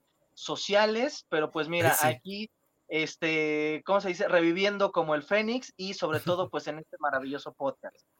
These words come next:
Speaker 2: Ay, sí, sí, ya, ya es todo un señor profesionista.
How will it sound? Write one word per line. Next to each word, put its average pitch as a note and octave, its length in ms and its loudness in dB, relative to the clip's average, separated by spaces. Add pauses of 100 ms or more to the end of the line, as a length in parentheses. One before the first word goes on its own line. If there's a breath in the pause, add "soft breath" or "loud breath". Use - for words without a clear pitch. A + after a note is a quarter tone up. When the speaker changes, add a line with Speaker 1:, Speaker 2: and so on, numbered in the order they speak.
(400)
Speaker 2:
Ay, C#3+ 200 12
sí, F3+ 180 12
sí, F3 260 12
ya, E3 180 12 (100)
ya E3+ 100 12
es - 80 8
todo G#3+ 160 8
un B3 60 6
señor F3 240 8
profesionista. D3+ 880 8